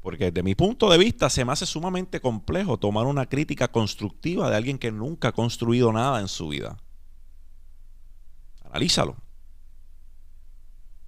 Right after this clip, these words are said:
¿Quién te está aconsejando? ¿Cuál es el consejo perfecto?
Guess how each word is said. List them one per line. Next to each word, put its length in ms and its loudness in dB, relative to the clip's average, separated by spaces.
¿Quién 320 2
te 80 0
está 360 4
aconsejando? 640 0
¿Cuál 200 2
es 60 2
el 60 -6
consejo 360 -2
perfecto? 600 -6